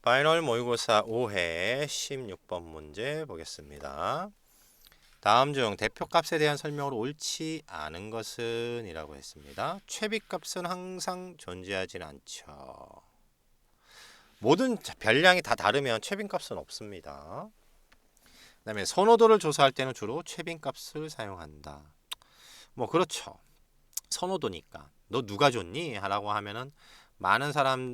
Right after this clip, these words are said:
뭐, 여러 가지 할 수 있으나 대체적으로 한 사람의 귀결이 된다라고 하면 그때는 최빈값을 쓰는 것이 좋죠. 자료의 개수가 홀수이면 중앙값은 자료값,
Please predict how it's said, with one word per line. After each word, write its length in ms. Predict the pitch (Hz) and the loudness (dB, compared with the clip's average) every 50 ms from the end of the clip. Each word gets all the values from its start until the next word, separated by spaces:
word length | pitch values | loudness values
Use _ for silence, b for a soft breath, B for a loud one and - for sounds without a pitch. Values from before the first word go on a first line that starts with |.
| 123 | -8
뭐, 880 | 120 113 110 110 110 104 101 98 92 87 87 85 85 107 139 180 208 208 - 113 | -6 -4 -2 0 0 0 0 0 -2 -4 -4 -6 -6 -8 -8 -10 -12 -14 -10 -6
여러 280 | 101 104 110 113 113 | -4 -2 -2 -2 0
가지 280 | 110 110 104 107 101 95 - _ _ _ | -2 -2 -2 -2 -4 -4 -6 _ _ _
할 180 | - - - 147 | -16 -12 -10 -10
수 160 | - - - | -8 -6 -6
있으나 500 | 131 98 - - - 95 110 143 180 208 220 b b b b b _ | -6 -6 -6 -6 -4 -2 -2 -2 -2 -4 -8 b b b b b _
대체적으로 420 | - 98 - - 123 123 117 120 | -8 -6 -4 -2 -2 0 2 2
한 140 | 123 151 165 | 2 0 0
사람의 440 | 147 160 160 147 139 131 127 113 104 | 0 0 2 2 2 2 0 -2 -4
귀결이 380 | - - 101 92 104 95 98 | -4 -6 -4 -4 -4 -4 -4
된다라고 460 | 90 80 78 82 80 78 78 78 82 80 | -8 -10 -10 -10 -10 -10 -10 -10 -8 -8
하면 340 | 85 98 127 135 117 90 - | -8 -8 -6 -8 -8 -8 -10
그때는 320 | - 104 - - 139 151 | -10 -10 -8 -8 -10 -10
최빈값을 520 | 151 - 160 151 170 160 - 113 - - - | -10 -10 -10 -10 -10 -14 -16 -16 -16 -14 -16
쓰는 220 | - - 95 95 | -16 -16 -16 -20
것이 180 | 92 80 - - | -20 -20 -20 -20
좋죠. 340 | _ _ - - - 190 - _ B B B B B B B B B B B B B B B _ | _ _ -20 -20 -20 -20 -20 _ B B B B B B B B B B B B B B B _
자료의 400 | - - - 107 120 160 196 202 | -6 -4 0 4 6 6 6 6
개수가 360 | 196 185 - - 180 170 175 | 6 4 2 2 4 4 4
홀수이면 840 | 165 - 196 208 190 - - - 165 131 107 95 101 104 98 90 80 | 6 4 2 0 0 -4 -4 -4 -2 -2 -2 0 0 0 0 0 -2
중앙값은 640 | - - - 98 107 127 120 - 110 - - - 185 180 | -6 -10 -6 -4 -4 -2 -2 -2 -4 -4 -6 -12 -14 -14
자료값, 420 | - - 82 87 - - 82 - | -14 -14 -14 -14 -14 -14 -14 -14